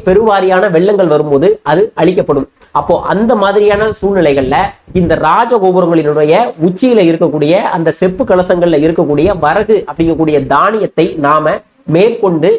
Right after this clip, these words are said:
விவசாயம் செய்வதற்காக பயன்படுத்தி கொள்ளலாம் அப்படிங்கக்கூடிய ஒரு அறிவியல் பூர்வமான உண்மையுடன் தான் இப்படிப்பட்ட ராஜகோபுரங்களுக்கு மேல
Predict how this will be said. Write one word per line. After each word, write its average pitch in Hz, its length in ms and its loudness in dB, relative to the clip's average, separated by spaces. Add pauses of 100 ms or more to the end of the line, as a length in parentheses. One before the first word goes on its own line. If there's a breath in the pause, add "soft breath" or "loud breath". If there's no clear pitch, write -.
(140)
விவசாயம் 208 600 0
செய்வதற்காக 160 540 0
பயன்படுத்தி 180 540 -2
கொள்ளலாம் 160 500 0 (100)
அப்படிங்கக்கூடிய 143 600 -2 (120)
ஒரு 147 180 -2 (100)
அறிவியல் 202 560 0
பூர்வமான 156 540 0 (260)
உண்மையுடன் 175 540 0
தான் - 180 -2 (240)
இப்படிப்பட்ட 185 580 -2 (580)
ராஜகோபுரங்களுக்கு 180 920 0
மேல 147 480 0